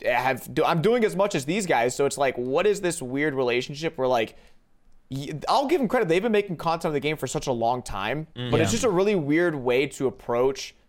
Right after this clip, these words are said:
Speaker 1: feedback of, like, either do it, take everyone's feedback fairly and just have, like, a forum, or take no one's. Don't, like,
Speaker 2: Yeah.
Speaker 1: filter it out because they might be biased towards some things or, like,
Speaker 2: Mm-hmm.
Speaker 1: it's just weird. Like, they're,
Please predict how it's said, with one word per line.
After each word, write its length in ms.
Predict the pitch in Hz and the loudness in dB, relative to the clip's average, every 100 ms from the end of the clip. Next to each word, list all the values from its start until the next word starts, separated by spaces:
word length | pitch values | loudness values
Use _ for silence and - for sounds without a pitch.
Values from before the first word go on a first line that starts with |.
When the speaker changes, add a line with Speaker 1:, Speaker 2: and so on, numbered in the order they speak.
| _ - - | _ -20 -10
Speaker 1:
feedback 560 | - 127 135 180 180 | -4 -2 0 0 0
of, 100 | 147 | -2
like, 280 | 135 127 - - _ _ - - - | 0 0 -2 -12 _ _ -20 -20 -10
either 260 | 156 175 185 | -2 2 2
do 320 | 135 165 190 | 0 0 2
it, 180 | 180 - | 0 -2
take 280 | 180 185 185 | 0 0 0
everyone's 420 | 123 143 180 196 | 0 2 0 -2
feedback 400 | - 202 202 202 196 | -4 -2 0 0 0
fairly 600 | 139 151 185 233 226 - | 0 2 2 0 -6 -8
and 140 | 147 139 | -4 -4
just 100 | 135 | -2
have, 180 | 107 - | 0 0
like, 80 | 135 | -2
a 60 | |
forum, 480 | 117 - 139 170 190 - | -2 -2 0 0 -2 -6
or 80 | 127 | -6
take 200 | 139 143 | -4 -4
no 200 | 117 123 | -2 0
one's. 400 | 110 92 85 - - - | 0 -4 -10 -12 -6 -2
Don't, 200 | 165 - | 0 2
like, 300 | 151 139 - - - - | 0 0 -8 -20 -18 -8
Speaker 2:
Yeah. 120 | 170 | 0
Speaker 1:
filter 280 | 170 165 160 | 0 2 2
it 60 | |
out 140 | 151 151 | 2 2
because 200 | 143 131 | 0 2
they 140 | 156 | 2
might 160 | 190 180 | 2 0
be 100 | 156 | 0
biased 480 | 131 139 151 156 - | 0 2 2 0 0
towards 240 | 151 147 | -2 0
some 200 | 156 147 | -2 -2
things 520 | - 143 143 143 131 | -2 0 0 -4 -2
or, 100 | 127 | 0
like, 200 | 123 117 | 2 2
Speaker 2:
Mm-hmm. 380 | 113 104 98 92 104 - - - - | -2 -8 -10 -10 -14 -20 -20 -8 -4
Speaker 1:
it's 180 | 175 | -2
just 260 | - 262 - | 0 -2 -4
weird. 540 | 147 135 165 139 90 - | -6 -2 0 0 -2 -4
Like, 240 | 127 127 - | -2 0 2
they're, 320 | 151 143 | 2 2